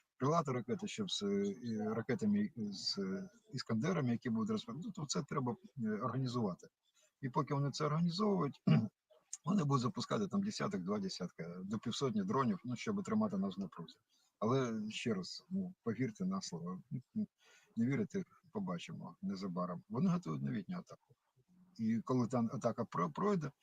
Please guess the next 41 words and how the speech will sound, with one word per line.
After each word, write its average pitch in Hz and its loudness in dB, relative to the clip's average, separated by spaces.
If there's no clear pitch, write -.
масово, 117 4
я 151 2
не 180 4
знаю, 123 2
яке, 95 -2
яке 107 2
місто 110 2
вони 110 4
виберуть. 131 -2
Ну, 135 0
от 117 -2
вони 139 0
раніше, 123 4
е, 110 4
рік, 160 2
там, 101 2
ну, - 0
півтора, - -2
може, - -2
тому, - 0
вони 127 2
запускали, 113 2
е, 110 -4
не 110 2
в-, 127 2
е, 113 2
по 131 2
всій 117 2
території 104 2
одночасно 143 -2
нашої 131 0
країни, 135 2
але 131 2
до, 110 0
на, 127 2
на 131 2
кожну 131 2
ла-, 131 2
локацію 127 0
прилітало 113 2
небагато, 117 2